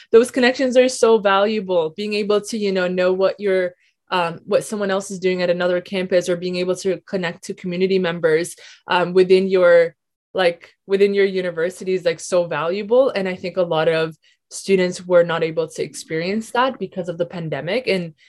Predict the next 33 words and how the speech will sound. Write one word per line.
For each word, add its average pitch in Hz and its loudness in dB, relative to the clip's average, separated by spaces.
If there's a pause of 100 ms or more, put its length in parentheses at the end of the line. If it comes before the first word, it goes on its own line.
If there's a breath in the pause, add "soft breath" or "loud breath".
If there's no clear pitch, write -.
(200 soft breath)
and 202 2
although, 226 6
you 226 4
know, 196 0
virtually 202 -2
you 208 -6
try 185 -4
to 202 2
connect 190 -6
with 202 -4
folks, 220 2
and 208 2
I 196 2
think 226 0
that 196 0
it 220 0
had 226 0
its - -6
benefits, 190 0
like, 190 0
being 196 -4 (360 soft breath)
virtual 196 4
and 196 0
connecting 185 -4
with 185 -2
a 175 4
lot 170 4
of 175 6
folks 175 0
in, 185 -6
like, 165 -6
different 170 -6
regions. 220 -2